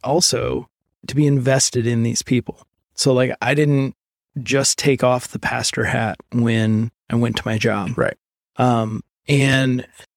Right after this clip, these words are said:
Speaker 1: it's, it, for me, it's very intentional about creating relationship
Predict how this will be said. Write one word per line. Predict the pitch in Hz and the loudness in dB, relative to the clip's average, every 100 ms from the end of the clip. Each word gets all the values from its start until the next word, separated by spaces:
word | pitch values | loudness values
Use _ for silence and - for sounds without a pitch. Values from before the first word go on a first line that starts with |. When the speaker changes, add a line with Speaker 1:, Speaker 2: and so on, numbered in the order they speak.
| _ | _
Speaker 1:
it's, | 151 147 - - - | -2 0 -2 -4 -8
it, | 139 135 | -8 -8
for | - 139 | -4 0
me, | 131 160 196 151 | 2 4 4 2
it's | 131 127 104 | 0 -6 -6
very | 110 123 139 139 139 131 127 123 - _ _ _ | -6 0 2 4 4 2 2 -2 -10 _ _ _
intentional | 131 120 - - 151 156 127 113 110 - _ _ - | -6 -6 -6 -4 -4 -4 -6 -8 -10 -16 _ _ -6
about | 127 113 127 120 120 117 - - _ _ _ | -4 0 0 2 2 -2 -10 -18 _ _ _
creating | - 147 135 135 131 117 | -2 2 4 4 4 0
relationship | 117 117 139 - 190 220 | -2 -2 -2 -2 0 0